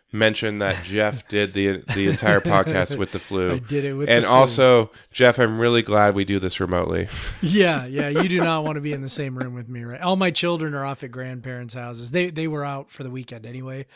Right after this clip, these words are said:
Speaker 2: Like, they're just kinda hanging out, but they were, uh, at least one of 'em was supposed to come home today. And, uh,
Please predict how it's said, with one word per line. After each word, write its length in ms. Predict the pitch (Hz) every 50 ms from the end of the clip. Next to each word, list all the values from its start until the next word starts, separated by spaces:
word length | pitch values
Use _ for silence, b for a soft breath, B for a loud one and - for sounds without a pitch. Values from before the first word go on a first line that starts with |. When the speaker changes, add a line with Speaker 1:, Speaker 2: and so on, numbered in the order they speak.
| B B B B B B
Speaker 2:
Like, 80 | B 131
they're 80 | 127 131
just 100 | 127 -
kinda 180 | 147 131 127
hanging 260 | 127 139 135 131 131
out, 240 | 127 127 127 123 127 -
but 160 | 131 131 135
they 100 | 139 139
were, 120 | 131 127 - - -
uh, 40 |
at 320 | 143 131 127 123 131 147 160 _ _ _ - _ _ _
least 300 | - 175 180 190 170 -
one 180 | 160 165 165 160
of 80 | 151 139
'em 120 | 143 131
was 100 | 131 131
supposed 260 | - - 156 147 - -
to 40 |
come 140 | - 143 131
home 180 | 131 139 131 127
today. 400 | - 123 123 123 123 117 117 - b b b b b b b b b b
And, 420 | 156 139 135 131 127 123 120 120
uh, 320 | 123 120 117 117 117 113